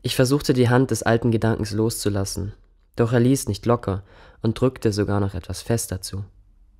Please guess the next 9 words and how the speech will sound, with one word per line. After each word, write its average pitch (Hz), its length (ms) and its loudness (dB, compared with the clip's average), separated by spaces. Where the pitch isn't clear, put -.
"Es - 180 -2
ist 127 120 -6
besser, 143 320 4
wenn 123 120 4
wir 120 80 6
uns 117 140 0
festhalten", 101 680 -2
erklärte - 400 -6
er. 92 180 -8